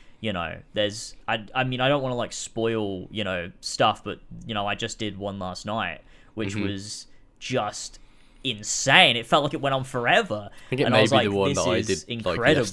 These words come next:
Speaker 2: yesterday as well. I
Speaker 1: Yeah,
Speaker 2: think
Speaker 1: I,
Speaker 2: it may be.
Speaker 1: it's the, it's the I think it's the second one you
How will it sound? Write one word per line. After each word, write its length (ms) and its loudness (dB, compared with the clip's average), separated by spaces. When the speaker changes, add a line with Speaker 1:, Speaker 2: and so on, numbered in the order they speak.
Speaker 2:
yesterday 280 -2
as 140 -8
well. 320 -2
I 100 0
Speaker 1:
Yeah, 160 0
Speaker 2:
think 180 2
Speaker 1:
I, 100 2
Speaker 2:
it 100 -4
may 200 -4
be. 280 -10
Speaker 1:
it's 240 0
the, 240 -2
it's 280 -6
the 640 0
I 80 2
think 140 -2
it's 140 -2
the 100 -2
second 720 -4
one 340 -2
you 240 -10